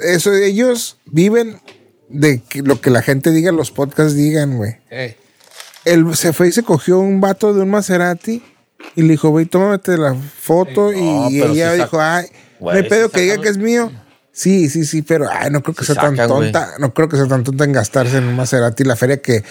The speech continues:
Speaker 1: no va, le va a caer el año que viene porque
Speaker 3: Yo
Speaker 1: va
Speaker 3: creo
Speaker 1: a
Speaker 3: que
Speaker 1: salir la
Speaker 3: sí.
Speaker 1: otra Carelli nueva, güey.
Speaker 3: Pues yo creo, pero es la más famosa, güey.
Speaker 1: Pero mañana ya no va a estar tan acá,
Speaker 3: No, güey,
Speaker 1: güey.
Speaker 3: pero para comprarse un Maserati yo creo que sí, güey.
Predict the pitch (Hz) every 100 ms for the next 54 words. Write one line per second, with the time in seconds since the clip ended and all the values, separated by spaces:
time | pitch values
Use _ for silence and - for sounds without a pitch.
0 | - - 147 151 151 147 151 147 135 160
1 | 151 147 147 147 123 113 139 160 151 -
2 | 95 131 123 147 143 143 143 151 143 127
3 | 123 127 135 123 123 170 170 135 113 123
4 | _ _ _ _ _ _ _ _ 95 87
5 | 101 98 123 113 - 110 113 120 123 127
6 | 113 - 117 107 107 131 - 139 123 120
7 | 120 120 120 104 _ _ 147 147 143 135
8 | 151 175 175 175 175 156 170 170 180 156
9 | 110 - 110 92 117 - 131 131 151 104
10 | - - 98 90 107 101 123 123 107 92
11 | 95 117 101 98 92 - - - 90 95
12 | 82